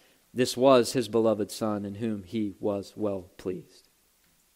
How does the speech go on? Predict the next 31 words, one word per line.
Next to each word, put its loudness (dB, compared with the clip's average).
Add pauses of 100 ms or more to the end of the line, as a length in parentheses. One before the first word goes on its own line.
(800)
Because 2
he 6
obeyed 8
the 0
Father 0 (800)
to -4
bring 0
us -8
salvation. -6 (1800)
And 4
he 6
took 8
a 8
friend 4
with 4
him. -12 (840)
Turn 4
with 4
me 4
to 6
Luke 4
chapter 2
twenty-three. -2 (500)
He -4
took 6
a 10
friend 2
with 6
him 0
to -4
paradise. 0